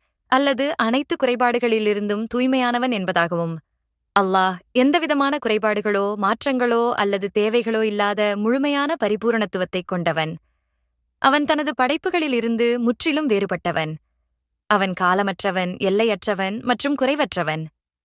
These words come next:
நாம் அவனை வணங்கும்போது அவன் எவ்வளவு பரிசுத்தமானவன் என்பதை மனதில் கொள்ள வேண்டும். அவனது புனிதத்துவத்தை மதித்து, அவனை புகழ்ந்து, அவனிடம் பாவ மன்னிப்பு கேட்க வேண்டும்.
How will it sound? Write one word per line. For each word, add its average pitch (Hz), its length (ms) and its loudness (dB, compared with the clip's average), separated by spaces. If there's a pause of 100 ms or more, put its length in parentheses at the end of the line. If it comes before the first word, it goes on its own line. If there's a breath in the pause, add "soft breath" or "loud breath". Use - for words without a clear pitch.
(580)
நாம் 311 220 4
அவனை 254 260 2
வணங்கும்போது 214 640 0 (220)
அவன் 233 240 2
எவ்வளவு 240 440 0
பரிசுத்தமானவன் 247 680 0
என்பதை 202 400 -2
மனதில் 208 360 -4
கொள்ள 180 240 -2
வேண்டும். 170 440 -2 (440)
அவனது 262 380 2
புனிதத்துவத்தை 269 680 -2
மதித்து, 196 640 -4
அவனை 214 380 0
புகழ்ந்து, 262 600 0
அவனிடம் 247 440 0
பாவ 233 300 0
மன்னிப்பு 190 320 -4
கேட்க 185 300 -4
வேண்டும். 170 380 -2